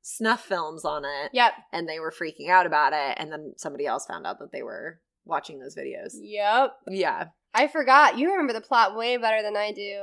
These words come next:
Speaker 1: Yeah.
Speaker 2: So, uh, if you wanna watch a movie about a crazy Instagram girl, Ingrid Goes West. If you wanna watch one about people stalking you through your own phone and laptop screens and hacking into security, watch The Den. And if you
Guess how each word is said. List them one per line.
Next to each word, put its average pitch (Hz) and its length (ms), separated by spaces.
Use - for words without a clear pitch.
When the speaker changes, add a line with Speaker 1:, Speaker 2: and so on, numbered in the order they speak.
Speaker 1:
Yeah. 180 460
Speaker 2:
So, - 200
uh, 285 680
if 285 100
you 302 140
wanna 311 160
watch 311 160
a 302 40
movie 302 300
about 269 360
a 262 120
crazy 294 500
Instagram 262 680
girl, 208 260
Ingrid 240 400
Goes 247 240
West. 226 320
If 226 140
you 233 60
wanna 240 200
watch 247 260
one 247 180
about 226 300
people 262 380
stalking 262 480
you 254 120
through 240 320
your 233 220
own 226 260
phone 226 460
and 214 160
laptop 226 500
screens 240 840
and 285 120
hacking 254 280
into 254 240
security, 269 560
watch 262 320
The 254 120
Den. 196 420
And 254 140
if 277 160
you 269 280